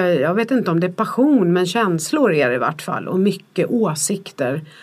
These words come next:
Och mycket, eh, ja, det är mycket känslor och mycket åsikter. Och många olika sorter.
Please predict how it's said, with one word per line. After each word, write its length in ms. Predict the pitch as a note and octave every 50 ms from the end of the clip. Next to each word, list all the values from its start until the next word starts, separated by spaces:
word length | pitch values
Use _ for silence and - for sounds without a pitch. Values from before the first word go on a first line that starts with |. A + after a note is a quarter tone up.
| - - _ _
Och 340 | - - D#4 - - - C4+
mycket, 920 | C4+ C#4 D4 C#4+ - - - _ - G#3+ F#3+ F#3 F3+ E3+ - - - -
eh, 580 | - F#3+ F#3 F3+ F3 E3+ E3 E3 D#3+ D#3+ D#3+ D#3+ D#3 D#3 - _ _ _ _ _ _ _ _ _ _ _
ja, 80 | -
det 60 | A#3 D4+
är 20 |
mycket 280 | D#4 D4 - - G#3+ -
känslor 480 | A#3+ A#3+ A3 F#3 E3+ - F#3 D#3 D3
och 60 | D3
mycket 340 | F3 F3 E3+ - - - -
åsikter. 840 | G3 G3 E3 - - - - - - - - - G#2 - - - -
Och 220 | - G3 - - - - -
många 380 | F3+ G3+ G#3+ G#3 F#3+ F3+ - -
olika 280 | - A3 G3+ E3+ G3 F#3
sorter. 540 | - - A#3+ A#3+ - _ C#4 C4+ A#3+ E3+